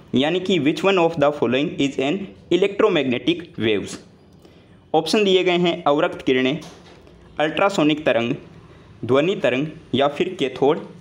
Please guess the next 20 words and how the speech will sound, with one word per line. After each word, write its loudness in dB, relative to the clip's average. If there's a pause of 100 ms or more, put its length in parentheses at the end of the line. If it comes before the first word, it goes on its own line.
किरणें। 0 (300)
तो -2
इस 0
क्वेश्चन 2
का 4
जो 4
भी 2
राइट 2
आंसर 0
होगा 2 (420)
आप 2
सभी 2
लोगों 2
को 0
नीचे 0
कमेंट -2
बॉक्स -2
में 2
कमेंट -2
करके -4